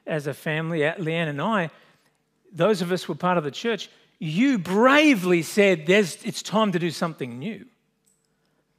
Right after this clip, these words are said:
And you unanimously, I believe, voted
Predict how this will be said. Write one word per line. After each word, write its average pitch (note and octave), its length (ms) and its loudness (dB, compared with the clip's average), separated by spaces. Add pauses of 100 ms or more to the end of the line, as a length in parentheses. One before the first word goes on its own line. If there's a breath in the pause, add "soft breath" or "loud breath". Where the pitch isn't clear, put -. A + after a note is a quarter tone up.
(540)
And E3+ 140 -4
you A3+ 140 2
unanimously, G3+ 880 2
I E3 140 4
believe, E3+ 480 6
voted D#3+ 520 2